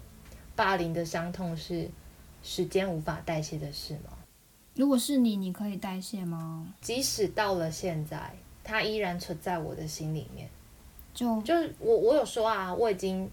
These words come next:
Speaker 1: 成长了，我已经站起来了。
Speaker 2: 嗯。
Speaker 1: 但是内心就是有个小角落，装的就是这些不好的回忆。它会在你很脆弱的时候、很疲惫的时候，或是刚好碰到不好的事情的时候，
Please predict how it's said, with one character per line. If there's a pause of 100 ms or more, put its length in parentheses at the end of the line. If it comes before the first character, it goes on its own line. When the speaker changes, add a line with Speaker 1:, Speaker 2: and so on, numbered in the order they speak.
(380)
Speaker 1:
成
长
了，
我
已
经
站
起
来
了。
Speaker 2:
嗯。 (180)
Speaker 1:
但
是
内
心
就
是
有
个
小
角
落， (440)
装
的 (120)
就
是
这
些
不
好
的
回
忆。 (480)
它
会
在
你
很
脆
弱
的
时
候、
很
疲
惫
的
时
候， (240)
或
是
刚
好
碰
到
不
好
的
事
情
的
时
候，